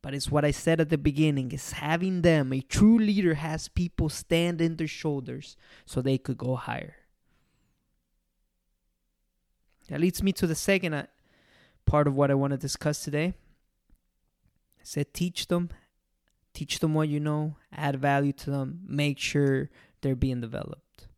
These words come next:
And a good practice to have is the practice of delegation. Delegate.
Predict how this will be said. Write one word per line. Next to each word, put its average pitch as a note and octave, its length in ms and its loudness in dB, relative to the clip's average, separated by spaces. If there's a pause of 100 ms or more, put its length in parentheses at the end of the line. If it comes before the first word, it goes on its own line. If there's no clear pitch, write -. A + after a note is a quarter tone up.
(1500)
And F3+ 120 4
a G3 40 8
good C#4 240 4
practice A#3 500 4
to D#3 120 -10
have C#3+ 300 -8
is D3 80 -12
the D3 80 -10
practice A3+ 520 -6
of F3+ 120 -8
delegation. C#3 800 -6 (1400)
Delegate. C3+ 520 -4